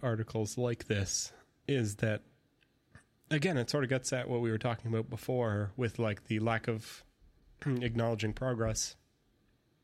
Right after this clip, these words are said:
like, undermining people's belief in democracy. I feel like similarly, um, pretending that there are these really easy solutions to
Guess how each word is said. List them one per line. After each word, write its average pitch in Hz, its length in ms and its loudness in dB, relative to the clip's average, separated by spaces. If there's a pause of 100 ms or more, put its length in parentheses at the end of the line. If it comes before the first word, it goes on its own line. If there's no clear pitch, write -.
(840)
like, 123 200 2
undermining 113 460 2
people's 117 280 0
belief 113 360 2
in 123 100 2
democracy. 160 640 0 (240)
I - 40 0
feel 135 180 2
like 113 180 -2
similarly, 123 720 2 (520)
um, 113 500 0 (180)
pretending 143 540 0
that 117 140 0
there 110 180 2
are 107 40 2
these 104 240 0
really 117 320 2
easy 110 440 0
solutions 104 760 -4
to 101 440 -2